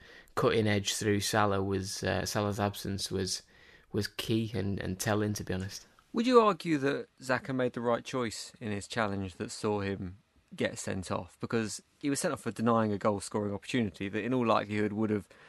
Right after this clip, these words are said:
Speaker 2: resulted in a Liverpool goal, but given how the game panned out and it was a nil-nil, you could say potentially,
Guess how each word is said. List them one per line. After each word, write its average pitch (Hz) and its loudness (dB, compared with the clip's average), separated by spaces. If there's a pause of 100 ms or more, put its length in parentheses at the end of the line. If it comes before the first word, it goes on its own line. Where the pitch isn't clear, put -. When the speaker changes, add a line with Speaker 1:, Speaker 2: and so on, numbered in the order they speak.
(140)
Speaker 2:
resulted 110 2
in 107 2
a - 2
Liverpool 107 0
goal, 104 2
but 110 0 (240)
given 147 -2
how 147 8
the 117 0
game 120 4
panned 113 -2
out 104 2
and 104 -6
it 107 -8
was 110 -4
a 104 0
nil-nil, 113 2 (540)
you 143 6
could - 0
say 131 8
potentially, 123 2